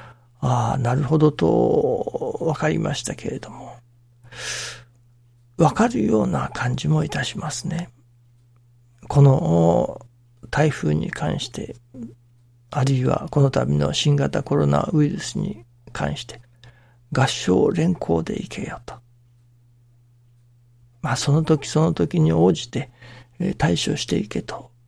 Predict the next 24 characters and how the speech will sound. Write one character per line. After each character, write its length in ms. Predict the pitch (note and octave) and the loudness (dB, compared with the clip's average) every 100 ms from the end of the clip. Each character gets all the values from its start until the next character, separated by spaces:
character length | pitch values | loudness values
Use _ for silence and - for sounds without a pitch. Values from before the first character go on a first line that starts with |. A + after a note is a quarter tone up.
| - | -2
い 80 | D3+ | 0
う 40 | D#3+ | 2
よ 140 | G3 | 2
う 40 | D#3 | 2
な 120 | D3 | -2
こ 140 | - | -4
と 120 | - | -4
か 140 | - F#3+ | 0 0
も 220 | E3 - | 0 -2
し 140 | - | -4
れ 60 | C#3+ | -2
ま 160 | - C#3 | -2 -4
せ 140 | - | -6
ん 120 | - | -8
け 140 | - - | -8 -12
れ 100 | - | -12
ど 120 | - | -14
も、 160 | - - _ _ _ _ _ _ _ _ - - - - - - - _ _ _ _ | -14 -16 _ _ _ _ _ _ _ _ -20 -20 -20 -20 -20 -20 -20 _ _ _ _
師 160 | - D3 | 0 2
匠 280 | - C#3+ B2+ | 2 0 -2
は、 260 | C3+ - - _ _ _ _ _ _ _ _ _ _ _ _ - | -4 -6 -10 _ _ _ _ _ _ _ _ _ _ _ _ 0
天 200 | F3+ D3 | 2 4
地 180 | - D3 | 0 -2
が 220 | D2 | -2